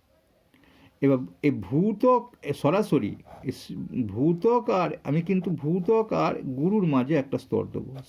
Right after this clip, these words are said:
শিলাটা কিন্তু একটু সাইডে ফেললাম, ভূত্বক আর গুরুর মাঝে, মনে করো শিলা নেই, তাহলে এখানে একটা ভূত্বক যদি এতটা থাকে, তাহলে এখানে এর মাঝে একটা স্তর থাকবে। আর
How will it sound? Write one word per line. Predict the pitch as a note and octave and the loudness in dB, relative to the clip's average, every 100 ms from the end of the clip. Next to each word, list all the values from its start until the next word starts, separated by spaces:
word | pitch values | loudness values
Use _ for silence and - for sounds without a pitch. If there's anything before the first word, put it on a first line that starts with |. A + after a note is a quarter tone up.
| - | -4
শিলাটা | E3+ F#3 G3 G3 | 0 2 2 0
কিন্তু | A3 G#3+ | 0 0
একটু | G#3+ A3 - | -2 -4 -8
সাইডে | - C3 D#3+ C3+ - | -4 0 0 0 -2
ফেললাম, | G#2 - - - _ _ - - _ _ _ _ _ | -4 -4 -10 -14 _ _ -20 -20 _ _ _ _ _
ভূত্বক | B2 A2+ F3 F3+ G3+ | -4 2 2 2 0
আর | F#3+ | 0
গুরুর | D3+ B2 B2+ | 0 0 2
মাঝে, | A#2 G#2 A2 - - - - - - - - - - - - - - _ _ _ - | 0 -2 -6 -12 -18 -20 -20 -20 -20 -20 -20 -20 -20 -20 -20 -20 -20 _ _ _ -4
মনে | D3+ | -2
করো | D#3+ G#3 - | 0 -2 0
শিলা | C3+ B2+ A2 | 0 2 0
নেই, | G#2+ - - _ _ _ _ _ - | -4 -10 -18 _ _ _ _ _ 0
তাহলে | C#3 | 2
এখানে | C#3 E3+ F#3 | 4 2 0
একটা | F3 F3+ F2+ _ _ _ | -2 -4 -6 _ _ _
ভূত্বক | E3 B2 D3+ F3+ E3 | -8 -2 0 2 2
যদি | E3 | 2
এতটা | D#3+ D3+ E3 | 2 2 0
থাকে, | E3 D#3 C#3+ | 0 -2 -2
তাহলে | C#3 | -4
এখানে | C#3 C#3 D3 | -4 -4 -4
এর | - C3+ | 0 0
মাঝে | C3 | 0
একটা | C3+ C#3 | -2 -4
স্তর | - C3+ C3+ - | -4 -2 -2 -4
থাকবে। | B2 A#2+ D3 - _ _ _ _ - - _ _ _ _ _ | -8 -8 -14 -18 _ _ _ _ -20 -20 _ _ _ _ _
আর | - | -4